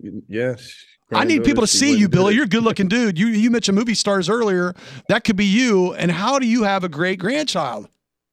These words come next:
Speaker 1: Kids, man, they
Speaker 2: <laughs>
Speaker 1: do what they wanna do when you give 'em different advice,
Speaker 2: Yeah.
Speaker 1: right? "Hey, don't,
Speaker 2: Wow.
Speaker 1: don't do that.
Speaker 2: You can't be
Speaker 1: Wait."
Speaker 2: that old.
Speaker 1: <laughs>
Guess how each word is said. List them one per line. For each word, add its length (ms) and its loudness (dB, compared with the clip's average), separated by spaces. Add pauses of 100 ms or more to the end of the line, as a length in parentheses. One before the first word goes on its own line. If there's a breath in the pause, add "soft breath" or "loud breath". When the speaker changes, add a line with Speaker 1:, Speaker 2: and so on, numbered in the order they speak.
(380)
Speaker 1:
Kids, 440 4
man, 260 2
they 100 0
Speaker 2:
<laughs> 220 2
Speaker 1:
do 40 0
what 140 -2
they 220 0
wanna 280 -2
do 300 -2
when 220 -2
you 240 -6
give 260 -4
'em 100 0
different 340 2
advice, 400 2
Speaker 2:
Yeah. 260 0
Speaker 1:
right? 140 -6
"Hey, 200 -4
don't, 160 -2
Speaker 2:
Wow. 260 -2
Speaker 1:
don't 180 0
do 160 0
that. 240 0 (160)
Speaker 2:
You 100 0
can't 200 2
be 80 2
Speaker 1:
Wait." 100 2
Speaker 2:
that 20 0
old. 320 0 (160)
Speaker 1:
<laughs> 340 -10